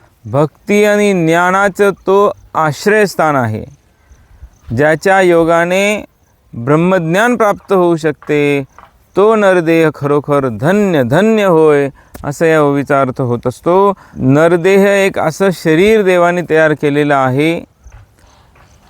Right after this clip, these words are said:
जे शरीर देवाचं चिंतन करू शकतं, ध्यान करू शकतं, नामस्मरण करू शकतं, जे दुसऱ्या कोणत्याही शरीराकडून शक्य नाही.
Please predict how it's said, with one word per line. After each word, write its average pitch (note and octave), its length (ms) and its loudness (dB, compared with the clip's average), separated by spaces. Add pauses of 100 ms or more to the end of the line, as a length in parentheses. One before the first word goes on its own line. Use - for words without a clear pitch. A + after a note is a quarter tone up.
(340)
जे F3 280 4
शरीर E3 580 0 (1300)
देवाचं E3 720 0
चिंतन E3 600 -2
करू D#3+ 220 0
शकतं, - 420 -10 (1040)
ध्यान D3+ 560 2
करू E3+ 200 2
शकतं, B2+ 440 -6 (720)
नामस्मरण E3 840 0
करू E3+ 200 0
शकतं, C3+ 400 -10 (800)
जे D#3 180 2
दुसऱ्या E3 520 0
कोणत्याही F3 880 0
शरीराकडून F3+ 760 0
शक्य D#3+ 420 -6
नाही. C3 680 -2